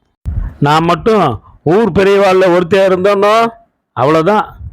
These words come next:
நீ இப்பவே தான் வேறையா இருக்கியே. நீ அவனுக்கு பறிஞ்சுட்டு அ-, கூத்தாடுறத பார்த்தா, நீ ஏன் ஆம்படை ஆளா, எங்க அண்ணன் ஆம்படை ஆளான்னே புரியலையே. பு, போறோம்,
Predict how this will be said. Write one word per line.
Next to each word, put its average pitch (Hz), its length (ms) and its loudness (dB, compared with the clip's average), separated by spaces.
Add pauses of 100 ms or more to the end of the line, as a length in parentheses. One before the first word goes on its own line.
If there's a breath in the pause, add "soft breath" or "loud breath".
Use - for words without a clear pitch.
(560)
நீ 214 180 0
இப்பவே 254 360 2
தான் 262 140 2
வேறையா 240 360 2
இருக்கியே. 156 460 0 (480)
நீ 185 120 -2
அவனுக்கு 185 360 0
பறிஞ்சுட்டு 208 460 0
அ-, 180 240 0
கூத்தாடுறத 190 540 0
பார்த்தா, 170 320 0 (680 loud breath)
நீ 170 200 0
ஏன் 220 200 2
ஆம்படை 220 340 0
ஆளா, 170 300 2 (440)
எங்க 170 240 0
அண்ணன் 214 300 2
ஆம்படை 208 300 0
ஆளான்னே 202 540 2
புரியலையே. 170 460 0 (540)
பு, 269 140 0 (240)
போறோம், 240 420 0